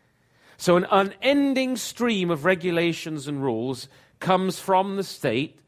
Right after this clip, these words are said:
the new source of sovereignty to save human beings. We were discussing actually last night on television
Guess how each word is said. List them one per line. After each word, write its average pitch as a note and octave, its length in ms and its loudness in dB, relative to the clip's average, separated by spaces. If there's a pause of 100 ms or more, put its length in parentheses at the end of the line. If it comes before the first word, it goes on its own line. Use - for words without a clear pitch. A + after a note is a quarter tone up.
(300)
the A#2 80 -6
new E3 240 2
source F3+ 400 -2
of E3+ 100 -10
sovereignty G#2+ 800 -4 (120)
to C#3+ 160 -6
save E3+ 720 0
human F#3 320 -6
beings. F#3+ 440 -4 (300)
We E3 100 -4
were E3+ 80 -2
discussing F3 540 0
actually D3 360 -4
last D3 260 0
night D#3 60 -2
on C3 120 -4
television C#3+ 480 -4